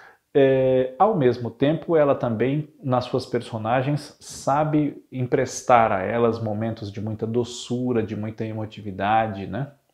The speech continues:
Não esquecendo também que ela interpretou em Alma Gêmea a, a, a avó da, da Cristina, né?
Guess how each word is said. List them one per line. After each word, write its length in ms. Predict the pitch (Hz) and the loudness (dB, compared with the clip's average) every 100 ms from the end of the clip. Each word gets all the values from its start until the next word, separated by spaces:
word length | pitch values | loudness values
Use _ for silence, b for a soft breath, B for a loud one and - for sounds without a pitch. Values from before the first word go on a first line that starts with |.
| _ B B | _ B B
Não 100 | 127 | -2
esquecendo 480 | 131 - 127 - 123 | -2 2 0 0 -4
também 360 | 110 113 113 135 | -2 -2 0 0
que 100 | 135 | 0
ela 120 | 117 | -2
interpretou 640 | 113 117 113 107 104 117 | 0 -4 0 -2 -2 -4
em 160 | 107 107 | -2 2
Alma 300 | 123 123 110 | 4 4 0
Gêmea 540 | 98 127 131 95 - _ _ _ B B B B - | 2 2 2 0 -6 _ _ _ B B B B -2
a, 760 | 107 104 101 98 95 92 - - _ _ _ _ _ _ _ - | 2 4 6 6 4 2 -2 -14 _ _ _ _ _ _ _ -12
a, 520 | - 98 95 92 92 - | -4 -2 -2 -4 -6 -6
a 120 | 101 | -6
avó 580 | 98 120 139 135 - - - | -4 4 6 6 0 -14 -12
da, 120 | 110 - | -12 -12
da 240 | - 107 98 | -4 -2 -2
Cristina, 800 | - 127 113 - - 165 113 98 | 0 -2 -2 -6 0 0 0 -4
né? 200 | 117 | -6